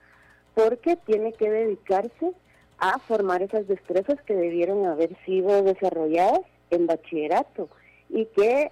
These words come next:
al nivel en el que se encuentran, si bien la universidad hace su mejor esfuerzo,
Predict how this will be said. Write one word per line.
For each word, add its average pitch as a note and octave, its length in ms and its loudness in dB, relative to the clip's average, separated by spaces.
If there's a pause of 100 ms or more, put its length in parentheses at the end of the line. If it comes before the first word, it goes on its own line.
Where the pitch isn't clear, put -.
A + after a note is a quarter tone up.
(100)
al G3 160 -4
nivel F3+ 300 -6
en A#3+ 140 -12
el A#3 120 -12
que G#3+ 120 -6
se G3+ 120 -8
encuentran, G3 600 -4
si G#3 80 -6
bien G#3+ 260 0
la G#3 80 -4
universidad F3 580 -4
hace A3 160 -10
su A#3 120 -10
mejor G3 320 -6
esfuerzo, G#3 600 -6